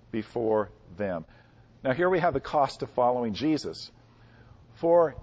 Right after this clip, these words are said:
his sake, for Jesus' sake, these apostles, the followers, the church, are going to be persecuted by those in authority. You read through the book of Acts and you see any number of instances and examples of this happening.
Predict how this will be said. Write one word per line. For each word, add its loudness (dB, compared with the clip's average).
his -2
sake, 4
for -8
Jesus' -4
sake, -2
these 2
apostles, 4
the -12
followers, 6
the -4
church, -2
are 2
going 6
to 2
be -2
persecuted -4
by 4
those 2
in -4
authority. 2
You -2
read 4
through 4
the 2
book 2
of -2
Acts 2
and -8
you -4
see 0
any 0
number 2
of -2
instances -6
and -8
examples -4
of -8
this -6
happening. -6